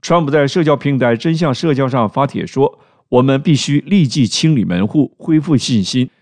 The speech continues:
美国的黄金时代必须有一个公平的司法系统，今天就开始。”上周，白宫向全国各地的几名美国检察官发出了解雇通知，这些联邦检察官都是由前民主党总统拜登任命的。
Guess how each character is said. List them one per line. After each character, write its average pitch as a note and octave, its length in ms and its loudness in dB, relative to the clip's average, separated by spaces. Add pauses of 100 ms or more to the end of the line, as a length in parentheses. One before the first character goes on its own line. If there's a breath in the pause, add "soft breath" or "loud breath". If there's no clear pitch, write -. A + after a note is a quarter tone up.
(200 soft breath)
美 C3+ 160 0
国 E3 140 -2
的 D#3+ 100 2
黄 C#3 260 -2
金 F#3 140 0
时 C3 180 -6
代 C3 280 -4
必 F#3 120 -2
须 D3 140 -4
有 A#2 160 2
一 A2+ 80 -2
个 A#2+ 160 0
公 F3 240 -4
平 A2+ 160 -6
的 A2+ 160 0
司 - 180 -6
法 A2+ 160 -2
系 D3+ 200 -4
统， G2+ 180 -8 (260)
今 D3 220 -2
天 B2 180 -2
就 G#2+ 160 -2
开 B2 200 -2
始。” - 260 -10 (460)
上 C3 260 -2
周， A#2+ 300 0 (340)
白 D3+ 160 0
宫 G3 160 0
向 E3 220 0
全 C#3 240 -2
国 F3+ 140 0
各 E3+ 160 0
地 C3+ 120 0
的 A#2 140 0
几 G#2+ 220 -4
名 A#2+ 200 -2
美 G#2+ 140 -6
国 A#2+ 160 -4
检 A2+ 180 -6
察 F#2+ 120 -6
官 C3+ 280 -2
发 D#3 200 -6
出 D3 120 -8
了 C3+ 140 -2
解 F2 240 -8
雇 B2+ 180 -6
通 C#3 240 -4
知， D3 240 -2 (320)
这 G3 140 0
些 D#3+ 160 2
联 D3 240 0
邦 G3 160 -2
检 G#2 160 -6
察 F#2+ 140 -6
官 C3+ 200 0 (160)
都 E3 140 0
是 C#3+ 160 -2
由 B2+ 140 2
前 C3 260 -2
民 D3 180 -4
主 E3 120 -6
党 A2+ 180 0
总 D3 180 -4
统 G2+ 220 -10
拜 A#2 220 -2
登 A#2 200 0
任 C#3 120 0
命 F#2 200 -2
的。 E2+ 140 -10